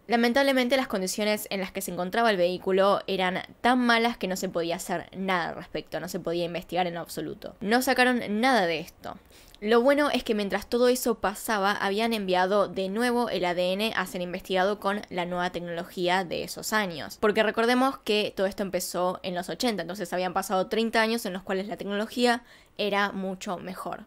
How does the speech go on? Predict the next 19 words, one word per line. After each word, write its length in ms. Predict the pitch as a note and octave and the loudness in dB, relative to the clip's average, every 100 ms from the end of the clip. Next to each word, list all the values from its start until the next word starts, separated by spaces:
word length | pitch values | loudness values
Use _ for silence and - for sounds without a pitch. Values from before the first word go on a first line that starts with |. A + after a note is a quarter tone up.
| - | 0
Gracias 320 | B3+ C4+ C4 | 2 2 4
a 80 | B3 | 4
esto 280 | B3+ C#4 | 4 0
obtuvieron 680 | - G3+ F#3 F#3+ A#3 A3 A3 | 2 0 0 2 4 4 2
una 160 | G#3 G#3 | 0 -2
muestra 420 | F#3+ G3+ - G3+ | -2 -4 0 0
más 280 | F3 G3+ A3 | 0 0 0
nueva 320 | G#3+ G#3 G3+ | 2 4 4
de 120 | E3+ | 2
A 120 | E3+ E3+ | 0 2
D 180 | G3+ | 2
N, 180 | F#3+ E3 - | 2 -2 -2
algo 260 | G#3 G#3+ | 0 0
con 140 | G3+ F#3+ | 0 -2
lo 160 | F#3+ | 0
cual 240 | A#3 A#3+ A#3 | 4 2 2
podían 480 | G3+ F#3 F#3 F#3 | 2 4 2 0
trabajar 560 | F3+ D#3 D3+ - E3 D#3+ | -2 -2 -4 -4 -6 -6
mejor. 540 | D3+ E3 - E3 D3 | -8 -12 -6 -4 -4